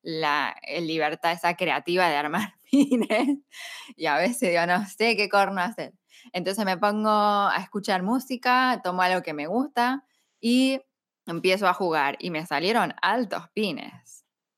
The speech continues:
Pero bueno, esto es un secreto como de colega, ¿no? Si hay algún Pinterest manager acá,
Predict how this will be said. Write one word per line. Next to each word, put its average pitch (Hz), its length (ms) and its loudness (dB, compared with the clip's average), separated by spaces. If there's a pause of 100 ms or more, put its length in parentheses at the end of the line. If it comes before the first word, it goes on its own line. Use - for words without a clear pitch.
(120)
Pero 170 140 2
bueno, 170 160 0
esto 190 140 -4
es 214 100 -4
un 175 140 -8
secreto 165 460 -2
como 156 140 -4
de 143 140 -2
colega, 147 400 -6
¿no? 151 160 -6
Si 190 100 -2
hay 185 80 4
algún 233 220 0
Pinterest 247 360 0
manager 233 420 2
acá, 190 500 0